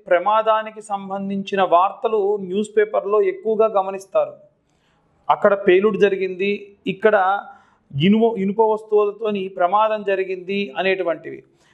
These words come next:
ఎవరైనా ఇంట్లో ఉండేటువంటి గృహిణులకు కార్ డ్రైవింగ్ వస్తే కూడా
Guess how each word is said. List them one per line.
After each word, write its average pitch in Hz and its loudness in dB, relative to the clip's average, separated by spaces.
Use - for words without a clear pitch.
ఎవరైనా 214 2
ఇంట్లో 190 0
ఉండేటువంటి 202 0
గృహిణులకు 202 0
కార్ 196 2
డ్రైవింగ్ 202 -2
వస్తే 196 -6
కూడా 196 0